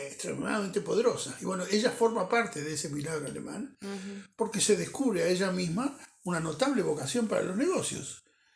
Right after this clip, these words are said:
Speaker 1: y, y se convierte en una ejecutiva de primer nivel. Esa es la Alemania del milagro alemán, es la Alemania en la cual Fassbinder los hace escuchar la radio. ¿Por qué? Porque es la Alemania en la cual los alemanes discutían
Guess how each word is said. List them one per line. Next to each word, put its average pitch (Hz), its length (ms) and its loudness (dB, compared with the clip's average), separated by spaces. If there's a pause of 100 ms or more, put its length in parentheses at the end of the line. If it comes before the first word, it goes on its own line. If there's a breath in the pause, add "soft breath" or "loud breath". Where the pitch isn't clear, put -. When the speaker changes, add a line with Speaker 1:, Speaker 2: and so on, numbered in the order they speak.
(580 soft breath)
Speaker 1:
y, 147 520 -6
y 135 60 -6
se 170 120 -2
convierte 165 420 0
en 285 100 2
una 151 120 -4
ejecutiva 151 500 -2
de 170 120 2
primer 165 320 -4
nivel. 170 500 -2 (1300)
Esa - 260 2
es 220 60 0
la 220 80 6
Alemania 196 500 0
del 180 100 0
milagro 170 380 0
alemán, 156 440 -2
es 156 120 -2
la 214 60 4
Alemania 220 680 0 (1120)
en 180 140 -2
la 160 140 -2
cual 196 240 2
Fassbinder 180 480 -2
los 170 200 -6
hace 180 160 -4
escuchar 165 340 -4
la 165 100 0
radio. 147 540 -4 (600 soft breath)
¿Por 151 200 -2
qué? 208 380 2 (120)
Porque 147 240 -4
es 170 60 0
la 190 60 4
Alemania 190 580 0
en 165 80 0
la 156 140 -4
cual 180 220 2
los - 180 -2
alemanes 165 520 -4
discutían 180 1000 -4